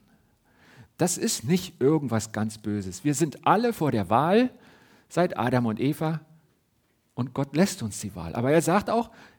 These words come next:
ich sage euch, wo es lang geht. Ich sage euch, was bei rauskommt. Ich sage euch auch den guten Weg, den werden wir ja auch angucken. Und die Frage ist, wo gehe ich denn hin? Was mache ich denn? Der dritte Punkt,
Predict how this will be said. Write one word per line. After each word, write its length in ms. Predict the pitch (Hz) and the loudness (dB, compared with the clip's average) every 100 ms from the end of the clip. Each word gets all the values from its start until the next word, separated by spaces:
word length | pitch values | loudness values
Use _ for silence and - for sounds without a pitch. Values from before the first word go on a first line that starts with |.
| _ | _
ich 140 | - - | -4 0
sage 240 | 113 117 | 0 0
euch, 160 | 131 139 | -2 -4
wo 60 | |
es 100 | 165 | -6
lang 220 | 160 180 220 | 0 0 2
geht. 180 | 113 | -2
Ich 140 | 131 - | -2 -4
sage 240 | 147 180 | -2 0
euch, 100 | 202 | 0
was 140 | 190 - | -2 -2
bei 120 | 185 | -2
rauskommt. 640 | 196 277 - 113 - - - - - | 0 -2 -2 -6 -6 -14 -20 -20 -6
Ich 160 | 160 | -4
sage 260 | - 240 262 | 2 2 4
euch 140 | 196 | 2
auch 80 | 170 | 0
den 160 | 143 143 | -2 -4
guten 300 | 220 - 165 | -6 -6 -2
Weg, 180 | 131 127 | -2 0
den 140 | 123 | -2
werden 160 | 131 143 | -2 0
wir 80 | |
ja 100 | 131 | 0
auch 200 | 101 95 | 0 -4
angucken. 520 | 156 220 208 196 175 160 - - - - - _ _ _ _ _ _ _ _ _ _ | -2 -2 -2 -6 -6 -10 -16 -20 -20 -20 -20 _ _ _ _ _ _ _ _ _ _
Und 160 | 139 139 | -4 -2
die 60 | |
Frage 340 | 123 104 120 127 | 0 2 2 0
ist, 260 | 123 - _ - | -4 -8 _ -12
wo 100 | 104 | -6
gehe 140 | 117 | -4
ich 140 | 120 - | -4 -4
denn 140 | 107 | -6
hin? 320 | 104 98 95 _ _ _ _ _ | -4 -4 -6 _ _ _ _ _
Was 200 | - 120 | -12 -8
mache 200 | 127 131 | -6 -6
ich 140 | - - | -8 -10
denn? 180 | - 107 104 _ _ _ _ _ _ _ _ _ _ - | -12 -12 -18 _ _ _ _ _ _ _ _ _ _ -6
Der 100 | 123 | 0
dritte 240 | 196 202 | 2 2
Punkt, 400 | 170 202 208 - | 4 4 4 -2